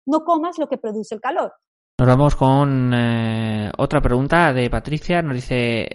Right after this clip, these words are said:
Speaker 2: eh, ¿el dejar de comer proteína animal no perjudica en mi salud por falta de nutrientes?
Speaker 1: No, perfecto, no,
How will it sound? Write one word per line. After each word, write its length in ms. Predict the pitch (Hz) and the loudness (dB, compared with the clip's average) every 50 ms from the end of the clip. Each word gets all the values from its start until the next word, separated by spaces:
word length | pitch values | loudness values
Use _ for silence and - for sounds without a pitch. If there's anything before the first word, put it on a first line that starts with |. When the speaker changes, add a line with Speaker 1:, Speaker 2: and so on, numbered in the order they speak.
| - - | -14 -12
Speaker 2:
eh, 320 | - 117 117 113 113 113 | -8 -8 -6 -6 -4 -6
¿el 80 | 113 120 | -4 -4
dejar 200 | 120 117 - 180 | -4 -2 -2 -2
de 80 | 214 208 | 0 0
comer 260 | 202 180 180 170 - | 0 0 0 0 0
proteína 360 | - - - 139 135 135 135 | 0 -2 0 0 0 0 0
animal 320 | 131 123 120 131 135 131 | 0 0 0 0 0 0
no 100 | 131 147 | 0 2
perjudica 720 | - - - - - 147 135 127 - 131 120 117 113 - - | 2 2 2 2 0 -2 -2 0 0 -2 -2 0 -2 -4 -6
en 200 | - 120 120 120 | -8 -6 -4 -4
mi 80 | 123 123 | -4 -4
salud 340 | - 123 117 120 127 123 123 - - - - - | -4 -2 -2 0 -2 -2 -4 -8 -14 -14 -10 -6
por 180 | - 113 110 | -4 -4 -4
falta 340 | - - 131 123 120 - 117 | -4 -2 -4 -4 -2 -4 -4
de 80 | 110 110 | -4 -4
nutrientes? 760 | 107 104 - - 117 113 113 123 160 190 233 - - - _ _ _ _ _ _ _ | -6 -8 -8 -10 -10 -10 -10 -10 -10 -12 -12 -14 -18 -20 _ _ _ _ _ _ _
Speaker 1:
No, 240 | 226 226 226 190 - | -10 -10 -10 -10 -12
perfecto, 580 | - 175 175 - _ - 220 214 _ - 233 | -12 -14 -14 -12 _ -12 -12 -10 _ -10 -10
no, 280 | 202 196 190 170 - 156 | -10 -10 -12 -14 -16 -18